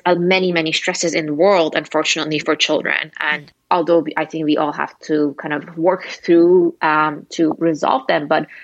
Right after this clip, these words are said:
another thing we can do is to just give children a toolkit, to, uh, like, a toolkit of social and emotional skills to respond to these stresses. And, and I see music as one of the tools in this toolkit that you could have, a skill that you can have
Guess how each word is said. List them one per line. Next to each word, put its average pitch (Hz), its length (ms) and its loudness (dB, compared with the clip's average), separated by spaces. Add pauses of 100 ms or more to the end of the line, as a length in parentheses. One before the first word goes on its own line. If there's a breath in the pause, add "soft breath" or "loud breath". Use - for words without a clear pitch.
another 202 320 2
thing 185 180 -2
we 160 120 2
can 156 200 -6
do 175 120 2
is 165 120 2
to 151 120 -10
just - 300 -6
give 165 260 2
children 160 480 -2
a 151 60 -10
toolkit, - 680 -4 (300 loud breath)
to, - 220 2 (200)
uh, 160 220 2 (100)
like, 156 240 0
a - 200 -2
toolkit - 500 0
of 160 160 -2
social 151 360 0
and 147 140 0
emotional 147 420 -2
skills - 540 -2 (220 loud breath)
to 175 100 2
respond 165 540 0
to - 80 -8
these - 180 -2
stresses. - 480 -10
And, 156 140 -6
and 165 160 0
I 160 80 2
see 175 260 -2
music 156 480 0 (280 loud breath)
as 160 260 0 (160)
one 175 360 2
of 156 200 0
the 156 100 0
tools - 420 -4
in 147 160 -6
this - 200 -8
toolkit - 560 -8 (300 loud breath)
that 151 280 -2
you 156 160 2
could 151 200 -4
have, 170 520 -2
a 151 80 -8
skill 175 380 -2
that 151 200 -4
you 156 120 -6
can 151 160 -12
have 151 360 0